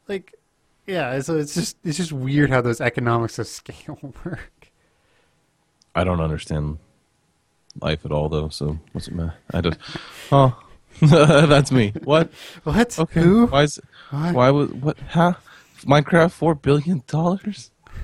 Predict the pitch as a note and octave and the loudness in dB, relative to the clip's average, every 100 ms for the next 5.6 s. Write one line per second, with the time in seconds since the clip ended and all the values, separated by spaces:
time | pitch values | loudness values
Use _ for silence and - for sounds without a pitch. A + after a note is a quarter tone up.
0 | - - _ _ - - - - C3 B3 | -16 -20 _ _ -20 -18 -10 -4 0 0
1 | D#4 C4+ D4+ G#3 B3 D#4 C4 C4+ - F#3 | 0 0 2 2 4 4 4 4 4 4
2 | E3+ - G#3 D4+ - - - - - _ | 4 4 2 2 0 -6 -20 -20 -20 _
3 | - _ _ - - _ _ - - A#2 | -20 _ _ -20 -20 _ _ -20 -10 -2
4 | B2 C#3 - C#3 E3 A3 G#3+ G#3+ D3+ F3 | 0 0 0 2 6 6 6 4 4 2
5 | C#3+ - D#3+ D#3+ G#2+ E2 | 0 0 -2 0 -2 -2